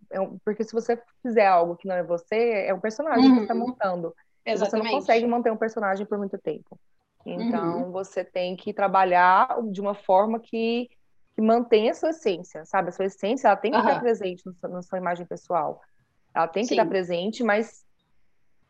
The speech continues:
Speaker 1: mas realmente, ela, você pode adequar ela pra algo que você quer transmitir, mas tem que ter você lá. Ela tem que,
Speaker 2: Uhum.
Speaker 1: tem que, tem que falar de você, né? Então,
Speaker 2: Sim.
Speaker 1: isso o visagismo traz bastante mesmo. Ele, ele traz essa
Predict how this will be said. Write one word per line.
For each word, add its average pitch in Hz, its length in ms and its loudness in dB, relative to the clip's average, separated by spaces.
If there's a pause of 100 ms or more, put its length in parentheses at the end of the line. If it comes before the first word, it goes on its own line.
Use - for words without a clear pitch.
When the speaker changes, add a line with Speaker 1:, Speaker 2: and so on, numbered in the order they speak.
(280)
Speaker 1:
mas 208 220 -2
realmente, 247 280 2
ela, 202 320 4
você 196 180 -10
pode 233 240 4
adequar 247 420 4
ela 196 120 4
pra 196 160 0
algo 180 140 2
que - 80 -20
você 185 160 -14
quer 175 100 -10
transmitir, 185 420 -8
mas 226 220 -6
tem 226 180 -2
que - 80 -18 (100)
ter 240 140 4
você 277 280 -2
lá. 175 240 -4 (800)
Ela 233 200 2
tem 196 140 2
que, 170 80 -6
Speaker 2:
Uhum. 202 80 -4
Speaker 1:
tem 233 140 -4
que, - 100 -20
tem 226 180 -2
que - 40 -18
falar 214 160 6
de 190 100 -4
você, 175 500 -6 (160)
né? 170 160 -14 (140)
Então, 180 680 -10 (220)
Speaker 2:
Sim. - 240 -6
Speaker 1:
isso 180 120 -4
o 196 40 -2
visagismo 190 460 2
traz 190 220 2
bastante 196 520 -2
mesmo. 160 300 -6
Ele, 165 260 -8
ele 165 280 -10
traz 165 260 0
essa 170 720 -2